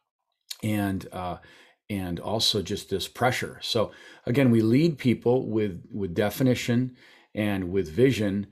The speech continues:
and with accountability. So if something was, uh, you know, if something was done and it wasn't done exactly the way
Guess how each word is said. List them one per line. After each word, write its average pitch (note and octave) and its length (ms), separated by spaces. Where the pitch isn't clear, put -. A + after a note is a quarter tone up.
and G2 280
with G#2+ 120
accountability. D#3+ 720
So B2 200
if A#2+ 80
something C#3 480
was, G#2+ 520
uh, F#2 560
you B2 160
know, G2 100
if E2 80
something A2 320
was G2+ 220
done A2 320
and A2+ 100
it G2 80
wasn't G2 320
done G#2 240
exactly G2+ 680
the G2+ 120
way G2+ 460